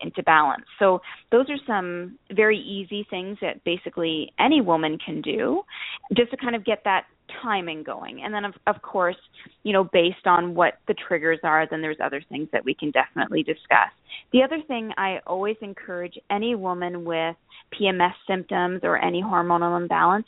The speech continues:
issues is try to refrain from any gluten or dairy just until we can get things back on track, reintroduce it, see if it throws off your cycle again, then you may have to avoid it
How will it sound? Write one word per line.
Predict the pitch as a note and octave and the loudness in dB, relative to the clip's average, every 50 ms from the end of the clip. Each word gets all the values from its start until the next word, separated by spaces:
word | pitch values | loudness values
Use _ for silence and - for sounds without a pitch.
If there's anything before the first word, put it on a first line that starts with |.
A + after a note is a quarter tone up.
| - - | 0 0
issues | A#3+ - - C4 C4+ D4+ D#4 D4+ - - | 0 0 2 0 2 2 2 0 2 4
is | - F#3+ F#3 F3 | 4 4 4 4
try | - - - - F#3+ F3+ F#3+ G3+ - - | 0 -4 2 4 6 6 6 4 0 -4
to | G#3 | -4
refrain | F#3+ F#3 F3+ - - E3 E3 E3 E3+ F3+ G3 - | -4 -4 -6 -4 -4 -2 -2 0 -2 -4 -4 -6
from | - F3 E3+ | -6 -6 -2
any | D#3+ E3 F3 E3+ | -2 -2 -2 -2
gluten | E3 - E3+ E3+ E3+ A2 - E3 | -2 0 0 0 0 0 0 -2
or | E3 E3 | -2 -2
dairy | E3 - E3+ D#3 D#3 E3 F3 G3+ A#3+ D#4+ F#4 - _ - - - B3+ - | 0 2 4 6 6 6 8 6 6 4 2 -2 _ -16 -20 -16 -10 -8
just | - D#3+ G#3 G#3 G#3 G#3 - | -4 2 2 2 2 2 -2
until | A3 G#3 G3+ - G#3+ F3+ | -8 -6 -4 -2 0 0
we | F3 F3 E3+ | 0 0 -2
can | - F3 | -4 -2
get | D3+ D3 - - | 0 -2 -2 -2
things | - D#3+ E3+ E3+ - | -4 -6 -6 -6 -2
back | - E3 D#3 D#3 - | 2 2 2 2 2
on | D#3+ D#3+ D#3+ D#3+ | 0 0 0 -2
track, | - - E3 D3+ D#3 - D4+ G#4 - - _ _ - - _ - | -4 -4 -2 0 0 0 -2 -4 -8 -18 _ _ -20 -20 _ -6
reintroduce | - F#3 F#3+ F#3+ F#3+ G3 - - G3 F3 E3+ E3 F3 F3+ - | -2 0 2 2 2 0 -2 -4 -4 0 0 0 -2 -2 0
it, | - C4 D4 - - _ _ _ - - - | 2 2 2 2 -2 _ _ _ -16 -6 0
see | G#3 G3 | 2 2
if | G3+ G3 | 4 4
it | - - - | 2 2 4
throws | G3+ F3 F3 E3+ F3+ | 6 6 6 6 6
off | E3 D#3 F3 - | 6 4 4 2
your | - F#3+ F#3+ - | -4 -12 -12 -8
cycle | - G3 G#3 - - A3+ A3+ | -8 -8 -6 -4 -4 -4 -4
again, | A#3 A3 A#3 A3+ A#3 B3+ C#4 D4+ - _ _ _ - | -4 -4 -6 -6 -4 -4 -6 -8 -10 _ _ _ 0
then | F#3 F3+ F3 F3 | 0 0 0 -2
you | E3+ | -4
may | E3+ E3+ E3 | -4 -4 -4
have | F#3+ E3+ D3+ - - | -2 -2 -2 -2 -2
to | - - | -6 -6
avoid | C#3+ D#3 - - C3 - - - | -6 -6 -6 -6 -4 -4 -2 -2
it | F3+ - | -4 -6